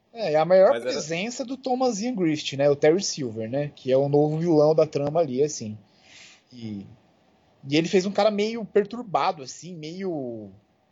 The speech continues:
Speaker 1: meio ligado duzentos e vinte toda hora, assim, né? Ele eu acho
Speaker 2: É,
Speaker 1: que
Speaker 2: ele é
Speaker 1: ele boa, assim.
Speaker 2: Cara, eu achei ele bem adolescente, cara.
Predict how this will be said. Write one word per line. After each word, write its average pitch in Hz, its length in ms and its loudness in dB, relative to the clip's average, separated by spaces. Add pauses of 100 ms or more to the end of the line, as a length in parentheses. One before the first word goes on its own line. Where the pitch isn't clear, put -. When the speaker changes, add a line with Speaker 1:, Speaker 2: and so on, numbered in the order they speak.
(560)
Speaker 1:
meio 151 220 -6
ligado 170 320 -2
duzentos 175 360 -12
e 175 40 -14
vinte 160 320 -14
toda 180 260 0
hora, 139 380 2
assim, 135 300 -16
né? 143 240 -8
Ele 123 320 -12 (380)
eu 151 240 4
acho 175 180 4
Speaker 2:
É, 190 80 8
Speaker 1:
que 110 80 8
Speaker 2:
ele 151 200 8
é 247 80 10 (100)
Speaker 1:
ele 196 180 -6
boa, 160 380 2
assim. - 160 -14
Speaker 2:
Cara, 175 220 6
eu 151 100 10
achei 175 300 6
ele 185 120 4
bem 143 260 2
adolescente, 160 760 4
cara. 92 300 -6